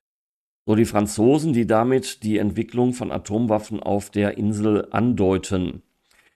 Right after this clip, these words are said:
In Lateinamerika könnte sich Russland auf Venezuela verlassen. Inzwischen, ähm, zwischen den beiden Ländern bestehe eine aktive militärische Zusammenarbeit,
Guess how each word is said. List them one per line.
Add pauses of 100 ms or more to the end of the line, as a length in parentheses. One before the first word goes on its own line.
(160)
In
Lateinamerika
könnte
sich
Russland
auf
Venezuela
verlassen. (420)
Inzwischen, (640)
ähm, (120)
zwischen
den
beiden
Ländern
bestehe
eine
aktive
militärische
Zusammenarbeit,